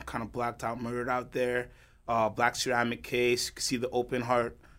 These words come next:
of that beautiful movement. And who doesn't like, uh, El Primero? You got the British flag symbols there, and on the back you got the Rolling Stones logo. I like that the logo wasn't too, um, uh, t-, all over the watch, but just still a cool addition.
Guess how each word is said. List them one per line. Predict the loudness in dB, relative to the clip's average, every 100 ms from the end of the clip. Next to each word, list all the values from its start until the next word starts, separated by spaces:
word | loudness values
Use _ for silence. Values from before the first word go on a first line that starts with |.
| -16
of | -4
that | -2 -2
beautiful | -2 -2 -2 -2
movement. | -2 -2 -2 -2 -2 -8
And | -8
who | 0
doesn't | 0 0 -2
like, | 0 0 -2 -6 -2
uh, | 0 0
El | -4
Primero? | -4 -4 -2 -2 -2 -6 -12 -20 -20 -6
You |
got | -6
the | -2
British | 0 2 2 0 -2 -6 -12
flag | -2 4 4 4
symbols | 0 0 -2 0
there, | 2 2
and | 2
on | -2
the |
back | 0 0 0
you | -4
got | 0 0 0
the | -4
Rolling | -2 -2 -2
Stones | -4 -6 -6 -4
logo. | 0 4 6 4 -2 -6 4
I |
like | 6 6
that | 4
the | 2
logo | 4 6 8
wasn't | 6 4 -2 -6 -10
too, | -2 4 4
um, | 6 6 4 2 -2 -6 -10 -10
uh, | -8 -6 -6 -6 -8 -10 -14 -16 -14 -14
t-, | 0
all | 2 6
over | 6 4 4
the |
watch, | 4 4 2 -2
but | -2
just | 0 0
still | 0 -2 -2
a | -8
cool | -2 0
addition. | 0 -2 -4 -6 -8